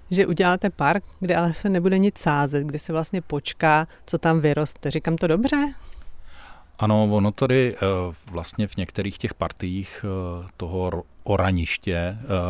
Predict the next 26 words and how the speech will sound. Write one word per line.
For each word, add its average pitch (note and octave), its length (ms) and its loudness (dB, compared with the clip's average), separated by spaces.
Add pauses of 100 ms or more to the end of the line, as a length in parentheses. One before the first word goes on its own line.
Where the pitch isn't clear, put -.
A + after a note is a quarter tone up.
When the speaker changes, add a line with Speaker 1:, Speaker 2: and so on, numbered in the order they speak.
(100)
Speaker 2:
existovaly G2+ 840 4
nálety, F2+ 640 2
které F#2 340 -2
tady F#2 340 0
rostly F2+ 380 -2
zhruba F2 300 0
těch F2+ 180 -2
dvacet F2+ 420 -2
let E2+ 160 -2
po - 140 -8
revoluci, E2+ 720 -2
kdy F2 140 -4
to F#2 160 -2
vojáci F2+ 720 0
postupně - 440 -4
opustili. F2+ 580 -2 (760)
Takže F#2 500 0 (100)
jsme G2+ 280 2
zachovali G2 760 4 (300)
ty, F#2+ 440 2
eh, G2 40 -8 (680)
vzrostlé F#2+ 540 2
věci, F#2 280 0
které F2+ 320 -2
tady G2+ 220 -2
jsou. F2 400 -2